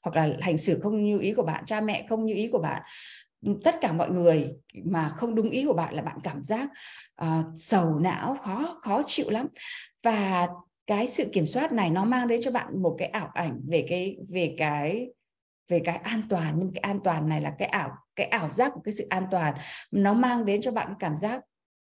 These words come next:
cái ảo ảnh của cái sự dễ chịu. Nhưng mà nó chỉ là ảo ảnh thôi và chúng ta không có sức mạnh kiểm soát bất cứ cái điều gì bên ngoài chúng ta, ngoài suy nghĩ của chúng ta, ngoài những thứ liên quan đến chúng ta cả.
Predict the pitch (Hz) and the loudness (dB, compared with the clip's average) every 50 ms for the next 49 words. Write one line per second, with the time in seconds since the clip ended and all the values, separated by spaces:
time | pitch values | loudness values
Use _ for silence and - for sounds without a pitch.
0 | _ _ _ _ - 254 - 240 233 185 - - 180 156 135 135 143 143 196 202 | _ _ _ _ -2 0 0 0 -4 -2 -2 0 0 0 -2 -4 -4 -4 -4 -4
1 | - - - - 151 156 160 214 - - - - - 285 - - - - - - | -4 -4 -6 -6 -6 2 4 4 4 6 4 2 2 2 0 -2 -6 -12 -14 -12
2 | - - - - - - _ _ 240 240 254 277 269 262 262 247 220 202 190 180 | -12 -12 -12 -14 -14 -16 _ _ 4 6 6 6 6 6 6 6 6 6 4 4
3 | 170 160 156 - - - 175 180 208 240 - 226 175 156 - 156 - - 156 139 | 2 2 -2 -4 -8 -4 0 0 0 0 2 0 0 0 2 0 0 2 0 0
4 | 135 135 131 196 214 214 175 151 143 - - 180 185 202 - 240 220 202 202 202 | -2 -2 0 0 0 2 2 0 -2 -2 -4 -4 -4 0 2 2 2 2 0 -2
5 | - - _ _ - 294 269 269 269 262 269 277 - - 339 330 277 233 - - | -6 -18 _ _ 0 2 2 2 2 2 0 0 0 -4 -4 -4 -2 -4 -4 -4
6 | - - - 196 - 143 - - 240 254 294 - - - 247 330 370 359 - - | -6 -2 0 0 0 0 0 0 0 0 0 0 -4 2 2 2 2 2 -8 -10
7 | _ - 294 294 302 339 349 320 349 302 269 233 202 170 160 - 147 170 170 156 | _ 4 6 6 6 4 0 -2 -2 0 4 4 4 4 4 0 -2 -2 0 0
8 | 147 139 135 - - _ _ _ _ _ _ _ - 226 233 233 226 214 196 170 | -2 -2 -4 -10 -14 _ _ _ _ _ _ _ 6 6 6 6 6 2 2 0
9 | 156 - 180 208 208 240 226 220 208 196 180 170 160 156 - 196 196 190 190 - | -2 -2 -4 -2 0 0 0 0 -2 -2 -2 -2 -2 -2 0 0 2 2 0 0
10 | - 240 - - 170 180 - 214 202 190 180 185 190 180 165 151 139 135 - 185 | -2 -6 -6 -6 -10 -6 -4 -4 -4 -2 -2 -2 -2 0 0 -2 -2 -2 -4 -2
11 | 185 208 226 240 214 202 208 190 185 185 185 180 180 196 233 214 208 208 180 139 | -2 0 0 0 -2 0 -2 -2 -2 -4 -6 -8 -4 -2 0 0 0 0 -2 -2
12 | - - | -2 -8